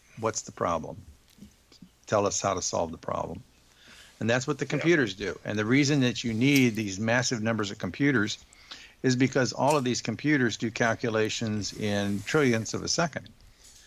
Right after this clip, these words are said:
Speaker 1: And so they can try multiple scenarios. And, and when you have a whole bunch of computers working together,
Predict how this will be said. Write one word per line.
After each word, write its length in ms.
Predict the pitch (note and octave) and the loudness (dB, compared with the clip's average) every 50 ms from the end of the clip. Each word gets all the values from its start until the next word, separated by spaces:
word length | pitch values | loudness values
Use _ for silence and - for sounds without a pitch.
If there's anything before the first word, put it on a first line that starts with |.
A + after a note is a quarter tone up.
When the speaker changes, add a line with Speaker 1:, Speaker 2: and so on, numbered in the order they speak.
| - - - - - - | -20 -20 -20 -20 -14 -8
Speaker 1:
And 360 | B2+ B2 A#2 A2+ A2+ A2+ A2 G#2+ | -4 0 0 2 2 0 0 0
so 440 | - - A#2+ A#2 A2+ A2 A2 A2+ - - - - - - - - - - - - - - - - | 0 2 2 4 4 2 2 -2 -6 -10 -20 -20 -20 -20 -20 -20 -20 -20 -20 -20 -18 -14 -10 -8
they 260 | - A#2 G#2 C#3 C3 | -4 0 2 2 2
can 140 | C3 - B2+ | 2 0 0
try 280 | G#2+ - - C3 A#2+ A2+ | -2 0 2 2 4 4
multiple 580 | A2+ A2+ B2 B2+ C#3 C#3 - C#3+ - - B2 A2+ | 4 4 4 4 2 2 0 -4 -4 -4 -2 0
scenarios. 840 | - - B2 A#2+ B2 D3 D#3+ C#3+ G#2 F#2 E2+ E2+ E2+ G#2 A2+ - - - | 0 0 2 2 2 2 2 2 2 0 0 -2 -2 -4 -6 -8 -8 -6
And, 260 | - G#2+ G#2+ G#2+ - - | -6 -6 -6 -6 -6 -4
and 100 | - A#2+ | 0 2
when 100 | A#2+ A#2+ | 4 4
you 80 | A#2+ B2 | 4 4
have 200 | A2 A#2+ A2+ G2+ | 4 4 4 2
a 40 | F#2+ | 0
whole 280 | E2+ - - C#3+ C3 | -2 -2 0 0 0
bunch 360 | A2 G2 - D3 A3+ A#3+ - - | 0 2 2 2 2 2 2 0
of 160 | - - - | -2 -2 -2
computers 640 | - - F#2+ E2+ - F#2+ F2+ E2 D#2+ E2 - - | -4 -6 -4 -4 -4 -6 -6 -6 -6 -6 -6 -2
working 340 | - G#2 F#2+ - - F#2 F2+ | 0 0 0 0 -2 -6 -4
together, 520 | - G2+ F2+ E2+ F2 E2 E2 E2+ F2+ G#2 | -4 -4 -2 0 0 0 0 0 -2 -2